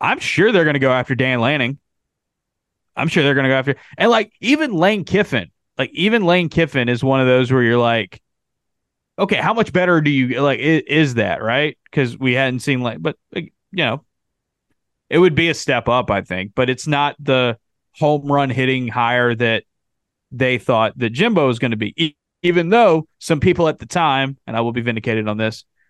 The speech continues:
some people at the time noticed that Jimbo was going backwards at Florida State because once Jimbo did not have the best talent in his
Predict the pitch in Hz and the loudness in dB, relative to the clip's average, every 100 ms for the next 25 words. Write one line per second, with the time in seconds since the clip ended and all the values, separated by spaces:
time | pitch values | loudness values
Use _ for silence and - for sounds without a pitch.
0 | _ 220 349 226 170 196 196 160 180 175 | _ 0 2 2 2 0 0 2 2 2
1 | 143 147 127 165 160 147 131 143 123 139 | 0 -4 -2 0 2 2 2 2 2 0
2 | 156 147 127 117 - 143 123 - 151 135 | 0 -2 -2 -4 0 0 0 -2 0 0
3 | 123 127 135 117 131 226 269 - _ _ | -2 -2 -2 -4 -2 -2 -2 -14 _ _
4 | _ - 127 175 190 160 143 156 151 147 | _ -10 -2 2 4 2 2 0 0 0
5 | 131 123 147 151 - 156 151 139 117 127 | 0 0 0 0 -2 -2 0 0 -2 -4
6 | 131 131 110 | 0 0 -2